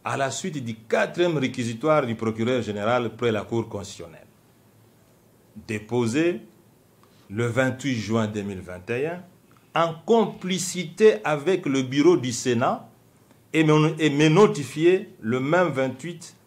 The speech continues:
à dix-huit heures trente, tenez bien, à dix-huit heures trente, après la clôture inattendue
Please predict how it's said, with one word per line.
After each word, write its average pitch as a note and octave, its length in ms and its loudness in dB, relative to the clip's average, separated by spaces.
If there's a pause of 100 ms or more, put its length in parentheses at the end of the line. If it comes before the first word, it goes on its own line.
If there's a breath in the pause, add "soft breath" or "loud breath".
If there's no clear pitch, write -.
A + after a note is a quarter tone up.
(280)
à D3+ 140 0
dix-huit D#3 460 -4
heures E3+ 200 2
trente, C#3+ 480 2
tenez D3 280 0
bien, D3 340 0
à B2 140 2
dix-huit B2+ 380 -4
heures A#2 180 -2
trente, D#3+ 400 0 (480 soft breath)
après B2+ 300 -2
la C3 120 2
clôture B2+ 480 -4 (300)
inattendue F#3 1000 2